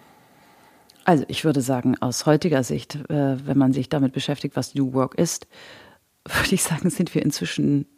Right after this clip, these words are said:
extrem New Workig unterwegs. Aber auch hier haben wir diesen,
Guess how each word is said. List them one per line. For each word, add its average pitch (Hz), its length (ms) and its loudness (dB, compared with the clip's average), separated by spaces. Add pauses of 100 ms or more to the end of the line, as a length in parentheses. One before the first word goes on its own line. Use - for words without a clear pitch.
(880)
extrem 170 540 4
New 143 300 8
Workig 135 400 4
unterwegs. 147 680 0 (400)
Aber - 220 4
auch 156 100 0
hier 214 380 2
haben 190 140 4
wir 180 80 0
diesen, 156 440 2